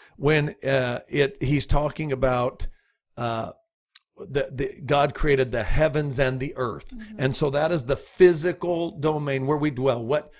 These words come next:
Speaker 1: what most people would consider the only heaven.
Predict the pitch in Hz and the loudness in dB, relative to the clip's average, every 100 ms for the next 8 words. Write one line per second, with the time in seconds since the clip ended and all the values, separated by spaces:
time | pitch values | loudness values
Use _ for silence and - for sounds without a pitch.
0 | - 131 175 170 202 - 180 147 143 139 | -4 4 4 4 2 6 6 6 0 0
1 | 135 - 156 143 139 147 165 160 123 95 | -2 0 0 0 -2 -4 -6 -4 -8 -6
2 | 135 104 - | -4 -4 -10